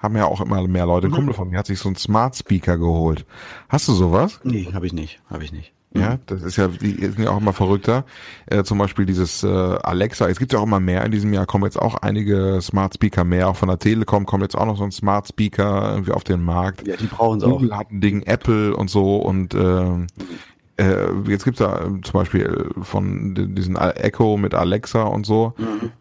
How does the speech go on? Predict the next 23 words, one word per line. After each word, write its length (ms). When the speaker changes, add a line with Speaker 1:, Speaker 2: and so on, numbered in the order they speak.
Speaker 1:
Äh, 200
jetzt 240
wurde, 360
wurde 380
mal 320
getestet, 800
äh, 140
auf 280
was 180
die 100
so 140
reagieren. 840
Und, 300
äh, 400
dieser 300
Alexa 560
oder 180
dieses, 480
äh, 140
wenn 100
man 140
sagt, 240
äh, 380